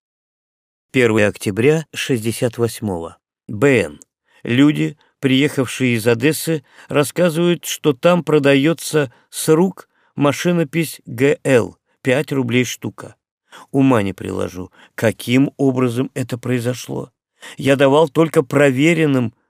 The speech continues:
людям. Б Н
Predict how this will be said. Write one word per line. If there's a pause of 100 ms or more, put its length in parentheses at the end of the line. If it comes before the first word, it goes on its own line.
людям. (1120)
Б
Н